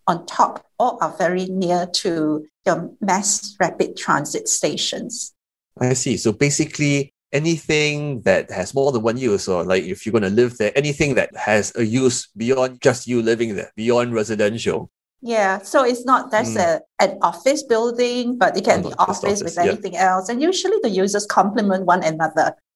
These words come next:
Speaker 2: Mm. But what are the top three pros and maybe the top three cons of buying a mixed-use property development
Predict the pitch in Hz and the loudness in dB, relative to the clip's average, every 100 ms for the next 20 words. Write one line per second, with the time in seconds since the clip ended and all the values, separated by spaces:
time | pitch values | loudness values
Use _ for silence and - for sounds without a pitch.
0 | - 104 104 78 - _ _ - - - | -2 0 0 -2 -14 _ _ -6 -4 -2
1 | 247 247 - - - - 139 143 131 - | 0 0 -2 -4 -4 -6 -2 -2 0 2
2 | 107 104 104 - _ - 101 104 104 107 | 2 2 -2 -10 _ -2 0 2 2 0
3 | 95 92 98 - 92 87 - 113 87 - | 0 0 -4 -2 -4 -2 0 0 0 -4
4 | - - - 98 87 87 87 82 87 - | -4 -4 0 0 2 0 0 0 0 -4
5 | 90 95 98 - 101 95 - - 82 - | -2 -2 -2 -4 0 0 0 -2 -2 -2
6 | - 82 85 85 87 | -4 0 2 2 -2